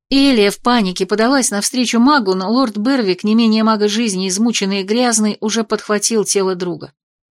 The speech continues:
«Николас полностью истощен»,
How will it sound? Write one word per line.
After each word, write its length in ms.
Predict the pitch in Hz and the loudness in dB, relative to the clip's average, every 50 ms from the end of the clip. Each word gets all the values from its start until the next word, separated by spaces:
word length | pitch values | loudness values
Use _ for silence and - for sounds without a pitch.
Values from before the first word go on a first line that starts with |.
| _ _ _ _ _ _ _ _ - | _ _ _ _ _ _ _ _ -4
«Николас 720 | 147 147 143 143 143 143 139 139 - 147 143 143 139 - - | 2 4 6 6 6 6 4 2 0 0 2 2 2 0 -2
полностью 640 | - 165 160 151 143 143 143 139 - - 151 143 | -2 -2 0 2 4 4 4 2 0 -2 0 0
истощен», 680 | 139 139 - - 143 139 - - - 156 147 135 135 | 0 0 -2 -2 -4 -4 -4 -4 -4 -4 -4 -6 -6